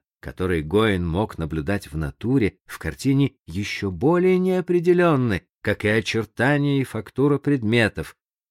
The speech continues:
Но в пределах ограниченной красочной гаммы развивается все богатство оттенков, переходов цвета. Гоэн прекрасно рассчитывает линейную, цветовую, воздушную перспективу,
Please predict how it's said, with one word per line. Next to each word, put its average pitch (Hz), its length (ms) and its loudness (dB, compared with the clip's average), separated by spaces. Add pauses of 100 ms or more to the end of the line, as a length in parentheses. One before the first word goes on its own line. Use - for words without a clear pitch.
(180)
Но 73 140 -8
в - 80 -18
пределах 107 640 0
ограниченной 104 760 0
красочной 87 760 -6
гаммы 95 580 -2 (320)
развивается 151 1000 4
все 196 380 4
богатство 170 760 2
оттенков, 139 1000 0 (260)
переходов 85 800 -2
цвета. 71 640 -8 (1040)
Гоэн 165 360 2
прекрасно 156 580 -4
рассчитывает 151 720 0
линейную, 117 760 0 (120)
цветовую, 127 880 -2 (240)
воздушную 92 1000 -4
перспективу, - 920 -8